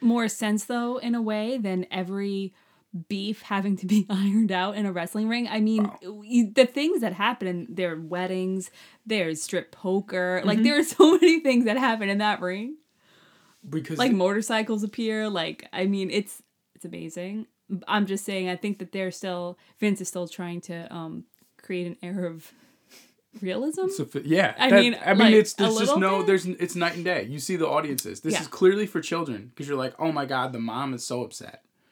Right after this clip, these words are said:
Speaker 2: right? His mom is so upset,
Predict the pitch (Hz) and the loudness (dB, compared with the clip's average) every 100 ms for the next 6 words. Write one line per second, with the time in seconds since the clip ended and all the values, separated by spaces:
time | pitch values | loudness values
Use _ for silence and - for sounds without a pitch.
0 | _ _ _ 151 147 - - _ - 185 | _ _ _ 0 0 0 -10 _ 0 0
1 | 147 143 143 170 151 110 110 120 104 - | 2 2 4 6 4 2 -4 -6 -6 -8
2 | 90 - | -12 -14